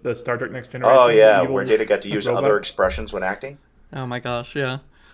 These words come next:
Speaker 1: Yeah.
Speaker 3: But so
Speaker 1: <laughs> Yeah, Brent, you know, Brent Spiner, I love the guy, but he's, he was not a great actor.
Speaker 3: Yeah, but, like, the, the day I found out
Speaker 1: He was good
Speaker 3: that,
Speaker 1: as
Speaker 3: uh,
Speaker 1: Data.
Speaker 3: Brent Spiner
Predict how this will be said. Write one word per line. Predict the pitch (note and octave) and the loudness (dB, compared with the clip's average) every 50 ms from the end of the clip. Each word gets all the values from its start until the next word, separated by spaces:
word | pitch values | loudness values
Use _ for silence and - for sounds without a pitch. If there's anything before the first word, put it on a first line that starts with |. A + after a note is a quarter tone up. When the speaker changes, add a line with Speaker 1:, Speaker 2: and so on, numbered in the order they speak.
| - A2+ | -12 -6
Speaker 1:
Yeah. | B2+ A2+ A2 A2 - | -4 -4 -4 -4 -4
Speaker 3:
But | - - - - F3 D#3+ D#3 - - | -6 -2 2 2 2 4 4 2 4
so | - G3+ F#3+ F#3+ F#3+ F#3+ F#3 | 6 6 6 6 4 2 2
Speaker 1:
<laughs> | |
Yeah, | B2+ A#2+ A#2+ | 0 0 0
Brent, | A#2+ E3+ A3 A#3+ G3 | 2 2 2 2 0
you | F3 D#3+ | -2 0
know, | D3 C#3+ C#3+ C#3 C3 - | 0 2 2 0 0 0
Brent | F#3+ G#3+ G3+ | 0 0 0
Spiner, | - - F#3+ E3+ D#3+ E3 D#3+ D#3+ D#3 D#3 D3 - - | 0 0 2 4 4 4 2 2 0 -2 -4 -4 -2
I | C#3+ C#3 | 0 2
love | C#3 C#3 C3+ | 4 2 2
the | C#3 C3+ | 2 0
guy, | C3+ C3 B2+ B2+ | 0 0 0 0
but | A#2 A#2+ A2+ | 0 -2 -4
he's, | A#2 A#2 G#2 - - - _ _ _ _ _ _ _ _ _ _ _ _ _ - E3+ - - - - - _ _ _ - | -4 -6 -6 -8 -12 -20 _ _ _ _ _ _ _ _ _ _ _ _ _ -20 -20 -20 -20 -20 -20 -20 _ _ _ -16
he | C3+ | -14
was | A2+ G#2 | -14 -12
not | A2 G#2+ G#2+ | -10 -10 -10
a | G#2+ | -10
great | A2 - - B2 - | -8 -4 -2 0 0
actor. | - - - - - A#3 | 0 -2 0 2 4 4
Speaker 3:
Yeah, | - B2+ B2 B2+ B2 - | 4 4 0 -2 -4 -4
but, | - E3 E3+ E3 | -6 -4 -4 -2
like, | F3 F3 F3 F3 | -2 -2 -2 -2
the, | - F3 | -2 -2
the | D3+ D3 D#3+ | 0 0 -2
day | C3 D#3+ F3+ G3+ G3+ | 0 2 2 4 2
I | F#3+ | 2
found | F#3+ - E3 E3 D#3+ | 2 2 0 0 2
out | D3 C#3 C#3+ C#3 - - - | 2 2 0 0 -4 -6 -4
Speaker 1:
He | F3 | -2
was | F3+ D3+ | -2 0
good | D3 C#3+ C#3+ | 2 2 2
Speaker 3:
that, | C#3 | 2
Speaker 1:
as | B2 A#2+ | 2 -2
Speaker 3:
uh, | C3 | -4
Speaker 1:
Data. | B2+ B2+ | -4 -4
Speaker 3:
Brent | C3 D#3+ E3 D#3+ - | -4 -6 -6 -6 -6
Spiner | - D3+ D3 C#3+ C#3 C3+ C3+ | -6 -4 -4 -4 -4 -6 -8